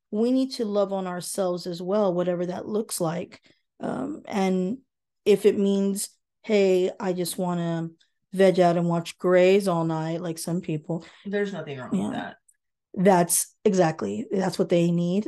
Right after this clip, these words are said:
Speaker 1: and that's okay. But they don't allow themselves because they were, like, programmed to think a certain way, like, "No, you better get up in the morning and hustle." And like, "No, girl, I will make money while I sleep.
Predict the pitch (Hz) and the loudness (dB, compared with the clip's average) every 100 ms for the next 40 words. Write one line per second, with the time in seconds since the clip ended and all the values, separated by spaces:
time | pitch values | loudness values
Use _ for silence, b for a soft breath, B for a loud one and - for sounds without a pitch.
0 | - 185 170 165 196 175 269 214 160 165 | -4 -4 -4 -2 -4 -2 2 2 2 -2
1 | 202 226 240 247 220 208 247 285 208 - | 2 4 4 4 2 0 0 -2 -4 -4
2 | 185 175 190 - - 190 180 - _ _ | -4 -4 -6 -8 -2 -2 -2 -8 _ _
3 | _ 214 214 208 202 196 196 - _ _ | _ 0 2 4 2 2 -2 -8 _ _
4 | _ - 208 - 240 214 214 202 202 208 | _ -6 -6 -2 0 2 2 0 -2 -8
5 | - 269 226 180 - - _ _ - 196 | -4 -2 0 -2 -10 -20 _ _ -6 -4
6 | - 202 208 190 196 185 175 170 165 b | -2 -2 0 0 4 4 4 0 -4 b
7 | b - 247 226 226 208 180 190 190 196 | b -4 -2 0 2 2 0 -2 -2 -4
8 | 190 185 170 165 185 - 185 180 185 - | -4 -4 -4 -4 -4 -2 -4 -2 -6 -8
9 | _ _ _ _ 403 453 466 427 403 370 | _ _ _ _ -2 0 2 2 2 4
10 | 339 339 349 254 277 311 330 311 294 269 | 4 2 0 0 0 2 0 0 -2 0
11 | 262 262 233 220 196 196 - - 202 165 | 0 0 0 0 0 -2 -6 -6 -6 -6
12 | - | -12